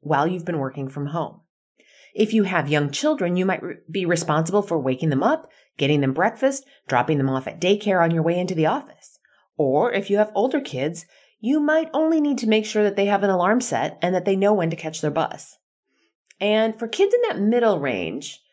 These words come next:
you might need to do a little bit more. Pack their lunches, fill their water bottles, make sure they've completed their homework and that it's locked and loaded in their backpacks. And of course, for those of you with pets who have been used to having you around,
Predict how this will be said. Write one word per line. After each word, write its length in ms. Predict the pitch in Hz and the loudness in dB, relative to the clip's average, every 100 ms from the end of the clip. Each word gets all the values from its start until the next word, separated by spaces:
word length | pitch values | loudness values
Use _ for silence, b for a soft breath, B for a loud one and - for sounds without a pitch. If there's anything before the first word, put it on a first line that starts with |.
| _ | _
you 240 | - 359 359 | -4 -2 2
might 220 | 269 262 | 2 2
need 160 | 214 202 | 0 0
to 80 | |
do 160 | 165 165 | 0 2
a 20 | |
little 200 | 143 143 | 2 0
bit 160 | 127 - | 0 0
more. 360 | 131 - - _ _ _ _ - | -2 -6 -12 _ _ _ _ -14
Pack 260 | - 123 - | -6 -4 -2
their 120 | 123 | 0
lunches, 500 | 170 240 233 202 196 | 2 0 0 -2 0
fill 180 | 135 120 | 0 0
their 140 | 120 | 0
water 340 | 160 214 220 | 0 0 2
bottles, 500 | 214 202 196 202 202 B B B | 2 2 2 0 0 B B B
make 160 | 135 139 | -4 0
sure 160 | 151 | 0
they've 200 | 135 135 | 2 0
completed 580 | 143 135 151 139 131 - | -4 -4 -2 -4 -6 -2
their 200 | 147 131 | 0 0
homework 560 | - 226 208 208 202 - | 0 0 2 0 -2 -2
and 160 | 151 147 | 0 2
that 100 | 139 | 0
it's 220 | 139 135 | -2 -8
locked 560 | 135 127 143 196 214 | -8 -2 2 2 0
and 100 | 190 | -4
loaded 340 | 175 165 160 151 | 2 2 2 0
in 100 | 143 | 0
their 100 | 139 | 2
backpacks. 680 | 117 - - - - - _ _ _ _ _ _ _ | 0 -2 -8 -12 -14 -20 _ _ _ _ _ _ _
And 160 | 180 220 | 0 0
of 100 | 214 | 0
course, 200 | 190 165 | -2 -2
for 120 | 170 | 0
those 220 | 151 143 | 2 2
of 80 | 143 | 2
you 80 | 135 | 0
with 180 | 135 135 | 0 -4
pets 540 | - 381 262 - - B B - | 0 2 2 -2 -18 B B 0
who 140 | 208 | 2
have 120 | 170 | 4
been 240 | 170 175 214 | 2 0 0
used 360 | 359 392 - | 2 2 2
to 140 | 226 208 | 0 2
having 300 | 170 175 170 | 2 0 0
you 120 | 160 | 2
around, 600 | 165 220 277 269 262 | 0 0 0 2 2